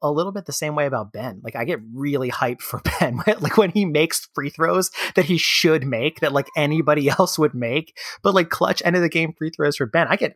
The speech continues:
like, hyped for him. I'm like, "That's what you do. That's how you do it, buddy."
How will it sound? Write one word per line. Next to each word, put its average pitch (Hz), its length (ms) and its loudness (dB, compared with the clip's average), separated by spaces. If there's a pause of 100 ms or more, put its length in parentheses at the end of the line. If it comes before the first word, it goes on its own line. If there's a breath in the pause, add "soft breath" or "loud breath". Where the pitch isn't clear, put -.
(120)
like, 123 140 -6
hyped - 320 -2
for 107 260 -6
him. 117 60 -4
I'm 131 80 -4
like, 123 240 -4
"That's 294 280 0
what 202 120 0
you 160 140 0
do. 139 280 2
That's 220 200 2
how 196 100 4
you 147 220 0
do 123 160 -2
it, 107 120 -12
buddy." 113 340 -6